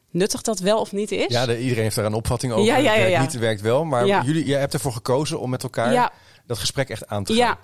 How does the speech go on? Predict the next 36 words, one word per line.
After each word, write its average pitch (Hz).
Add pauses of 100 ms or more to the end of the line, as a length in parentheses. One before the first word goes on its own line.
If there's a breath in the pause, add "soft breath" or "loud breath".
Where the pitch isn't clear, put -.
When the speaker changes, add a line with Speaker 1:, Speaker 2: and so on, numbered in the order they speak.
Speaker 1:
en 202
Speaker 2:
Ja. 190
Speaker 1:
ook 170
heel 214
bewust 208
buiten 214
de 180
school. 262
Omdat 190
ik 185
heel 208
bewust, 208
eh, 185
mensen 185
uit 226
de 233
context 247
wilde 151
halen. 147
Want, 190
Speaker 2:
Ja. 113 (460 loud breath)
Speaker 1:
eh, 156 (220)
het 190
is 220
een 202
school, 240
nou, 180
wat 180
ik 175
al 175
net 185
al 165
zei, 202
die 170
erg 226 (280)
veel, 175